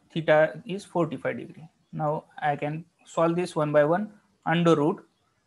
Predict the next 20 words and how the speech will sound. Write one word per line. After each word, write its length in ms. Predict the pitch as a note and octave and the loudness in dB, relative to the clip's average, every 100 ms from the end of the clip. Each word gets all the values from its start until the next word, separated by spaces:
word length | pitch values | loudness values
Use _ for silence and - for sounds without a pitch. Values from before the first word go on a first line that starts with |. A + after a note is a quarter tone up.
| _ | _
now 80 | D3 | -2
make 220 | D3 E3 | 0 0
the 80 | E3 | 0
bracket 560 | E3 D#3 - D3+ A3 _ _ _ _ _ _ _ | 2 0 0 -4 -4 _ _ _ _ _ _ _
hundred 720 | - - D#3+ D#3+ D3+ D3 A3 - _ _ _ _ | -6 -2 0 0 2 2 0 -8 _ _ _ _
square 680 | - - _ E3 D#3 D3 A3+ - _ _ _ _ _ _ _ _ | -20 -20 _ 2 2 2 -2 -12 _ _ _ _ _ _ _ _
plus 360 | D#3 E3 - - _ _ _ _ _ _ _ | 0 0 -2 -14 _ _ _ _ _ _ _
one 280 | D3+ D#3 D#3 | -2 0 0
fifty 380 | E3 D3+ - C#3 | -2 -4 -4 -8
square 640 | - - E3+ E3 C#3 G#3+ _ _ _ _ _ _ _ _ _ _ _ _ _ _ _ - | -8 -4 2 4 4 -2 _ _ _ _ _ _ _ _ _ _ _ _ _ _ _ 0
plus 360 | F#3+ F3+ - - _ _ _ _ - | 2 2 -2 -16 _ _ _ _ -4
two 300 | F#3+ G3+ A3 | -4 -4 -6
into 500 | E3+ D#3 D#3 D#3+ G3 | -6 -4 -2 -2 -2
F 200 | E3+ D#3+ | -4 -2
one 160 | E3+ D#3+ | 0 -2
is 120 | C#3+ | -2
again 200 | C#3 C3+ | -4 -4
hundred 460 | C#3 E3 E3+ C#3+ F3 - _ _ _ _ _ _ _ _ - _ - | -4 -2 0 0 -2 -12 _ _ _ _ _ _ _ _ -20 _ -10
into 480 | D#3 D3 D#3+ G#3 - - | -8 -6 -8 -8 -12 -8
F 140 | D#3 | -8